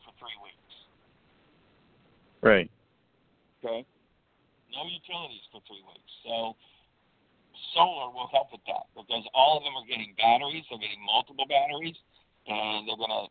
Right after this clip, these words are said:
Speaker 2: No,
Speaker 1: you
Speaker 2: no,
Speaker 1: know,
Speaker 2: I can't
Speaker 1: save
Speaker 2: hear
Speaker 1: up
Speaker 2: you.
Speaker 1: that
Speaker 2: I can't
Speaker 1: power.
Speaker 2: hear you very well. No, I'm sorry.
Speaker 1: Well,
Speaker 2: I can't
Speaker 1: the,
Speaker 2: hear your
Speaker 1: the,
Speaker 2: voice very well.
Speaker 1: the, the, um,
Speaker 2: Directionality.
Speaker 1: I'm
Speaker 2: Yeah.
Speaker 1: just saying... Uh, yeah, I'm saying that where real, that why we're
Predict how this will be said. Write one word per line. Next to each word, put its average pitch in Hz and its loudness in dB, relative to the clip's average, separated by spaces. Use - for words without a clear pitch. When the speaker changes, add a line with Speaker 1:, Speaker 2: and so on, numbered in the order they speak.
Speaker 2:
No, 135 10
Speaker 1:
you - 2
Speaker 2:
no, 120 10
Speaker 1:
know, 135 10
Speaker 2:
I 143 8
can't - -6
Speaker 1:
save 175 8
Speaker 2:
hear 185 8
Speaker 1:
up - 8
Speaker 2:
you. 156 -12
Speaker 1:
that 131 2
Speaker 2:
I 143 6
can't - -6
Speaker 1:
power. 147 8
Speaker 2:
hear 160 2
you 151 -10
very 131 -4
well. 113 -4
No, 123 2
I'm 127 -2
sorry. 117 6
Speaker 1:
Well, 131 8
Speaker 2:
I - -2
can't 131 2
Speaker 1:
the, 131 4
Speaker 2:
hear 123 6
your 107 -2
Speaker 1:
the, 127 2
Speaker 2:
voice 113 8
very 92 -2
well. 92 -10
Speaker 1:
the, 139 2
the, 143 -2
um, 120 8
Speaker 2:
Directionality. 117 6
Speaker 1:
I'm 127 -10
Speaker 2:
Yeah. - -4
Speaker 1:
just - -6
saying... 165 2
Uh, 123 0
yeah, 113 -6
I'm 123 2
saying 156 4
that 123 8
where 143 6
real, 160 4
that 147 0
why 175 2
we're 175 -2